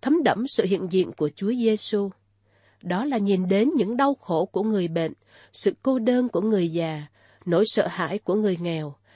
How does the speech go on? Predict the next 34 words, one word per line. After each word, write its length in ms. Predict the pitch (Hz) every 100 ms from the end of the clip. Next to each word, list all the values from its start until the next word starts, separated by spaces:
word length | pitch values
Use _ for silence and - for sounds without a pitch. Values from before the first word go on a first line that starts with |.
| _
và 120 | - 185
sự 220 | - -
mong 360 | 202 247 254
manh 220 | 247 247 233
của 140 | 165
những 260 | 170 180 233
người 240 | 196 160
bị 220 | 151 156
loại 300 | - 170 - -
trừ. 280 | 170 160 143 - _ _ _ _ _ _ _ _ _ _ _ _
Trong 200 | - 214
thời 160 | 208 180
đại 200 | 165 - -
chúng 200 | 190 254
ta, 340 | 233 202 196 - _ - _
việc 200 | 196 208
phục 220 | - 185
vụ 180 | 196 160 -
quý 180 | 226 269
giá 340 | 226 202 262
của 160 | - 196
anh 220 | 233 240
chị 180 | - 180
em 280 | - 202 208 - _ _ _
qua 140 | - 277
sự 180 | - 180
hoạt 220 | 180 -
động 220 | 180 160 -
của 80 | 160
các 200 | 254 302
ủy 240 | - 156
ban 260 | 180 226 226
khác 260 | - 294
nhau 320 | 233 220 202